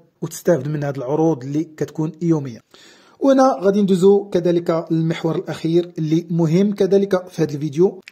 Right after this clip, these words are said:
وكيف كنوصيكم الاخوان دائما الا بغيتوا تفتحوا نزاع في علي اكسبريس وبغيتوا تردوا فلوسكم، فراه ضروري اخوتي تطبقوا هذا الشيء اللي غنقول لكم.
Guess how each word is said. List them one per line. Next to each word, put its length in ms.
وكيف 340
كنوصيكم 720
الاخوان 480
دائما 500
الا 380
بغيتوا 320
تفتحوا 340
نزاع 320
في 140
علي 160
اكسبريس 500
وبغيتوا 400
تردوا 320
فلوسكم، 440
فراه 300
ضروري 480
اخوتي 360
تطبقوا 640
هذا 80
الشيء 220
اللي 160
غنقول 240
لكم. 300